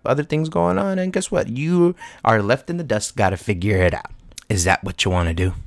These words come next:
Is that what you want your life to be? Not me. Hey, maybe you're comfortable with that. Hit me up. D M me. You want a job like this?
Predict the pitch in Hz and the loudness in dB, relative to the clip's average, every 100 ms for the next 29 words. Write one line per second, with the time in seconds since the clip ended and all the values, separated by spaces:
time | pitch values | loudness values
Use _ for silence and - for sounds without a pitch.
0 | - - _ - 104 117 - 113 - 113 | -16 -20 _ -4 2 2 2 -2 2 4
1 | 110 107 98 92 92 - - 85 87 85 | 4 2 0 2 2 0 -6 -2 -2 -2
2 | - - - - - _ _ _ _ _ | -8 -20 -20 -20 -20 _ _ _ _ _
3 | _ _ _ _ _ _ _ _ _ _ | _ _ _ _ _ _ _ _ _ _
4 | _ _ _ _ _ 117 139 139 180 104 | _ _ _ _ _ 4 4 6 2 0
5 | - _ _ _ _ _ _ _ - 131 | -6 _ _ _ _ _ _ _ 2 4
6 | 104 110 120 117 127 127 127 117 104 95 | 6 6 6 6 6 4 2 2 2 2
7 | 85 90 - - - 113 113 113 117 - | 0 -2 -2 -8 -2 0 4 6 6 4
8 | - - 107 110 113 107 95 80 - - | -6 -8 2 6 6 6 4 -2 -10 -20
9 | _ _ _ _ - 104 107 117 113 101 | _ _ _ _ -8 -2 2 4 4 4
10 | 131 127 123 117 - 139 127 | 4 6 4 2 4 4 4